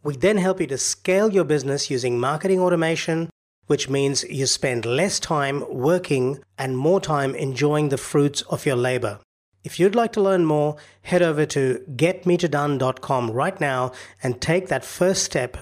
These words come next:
towards your business success and your time freedom. I hope you enjoy this episode and get a ton of value from it.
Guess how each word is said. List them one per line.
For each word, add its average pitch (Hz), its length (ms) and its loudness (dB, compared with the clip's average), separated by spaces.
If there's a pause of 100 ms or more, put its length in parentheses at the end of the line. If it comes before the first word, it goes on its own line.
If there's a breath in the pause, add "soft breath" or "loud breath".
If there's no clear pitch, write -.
(160)
towards 139 600 0
your 160 320 2
business 151 340 0
success - 560 -4 (320 loud breath)
and 127 220 -4
your 147 260 2
time 131 400 -2
freedom. 120 480 -4 (400)
I 135 80 -4
hope 185 320 0
you 170 80 4
enjoy 147 320 2
this 139 200 -2
episode 180 540 0 (380 loud breath)
and 131 160 -4
get 131 140 -2
a 120 160 -6
ton 156 220 -2
of 135 120 -2
value 120 320 0
from 120 220 -4
it. 107 100 -10